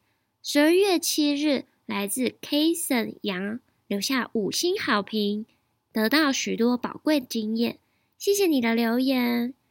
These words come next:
第二封是十二月十二日，来自 Unity三D Team 留言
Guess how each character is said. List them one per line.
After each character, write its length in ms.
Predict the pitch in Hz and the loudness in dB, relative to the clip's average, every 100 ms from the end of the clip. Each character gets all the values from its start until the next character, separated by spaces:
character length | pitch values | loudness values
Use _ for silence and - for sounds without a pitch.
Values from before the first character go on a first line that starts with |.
| _ _ _ _ | _ _ _ _
第 140 | 277 | 2
二 160 | 277 269 | 4 2
封 320 | 262 254 247 | 0 0 0
是 160 | 247 277 | -2 -2
十 300 | - - - | -2 -4 -2
二 120 | 311 | 2
月 280 | 349 339 311 | 2 4 2
十 220 | - - | 0 -2
二 180 | 226 226 | 0 0
日， 260 | 233 254 - | 0 -2 -2
来 280 | 208 202 190 | -6 -6 -6
自 380 | - 254 226 - | -4 -2 -2 -2
Unity 520 | 262 302 302 233 214 196 | -2 0 -2 -4 -6 -4
三 340 | - 247 247 | -2 -2 -2
D 240 | 262 269 254 | -2 -2 -2
Team 400 | - 320 247 185 | -4 -2 -2 -4
留 220 | 208 226 | -2 0
言 280 | 247 240 | 2 0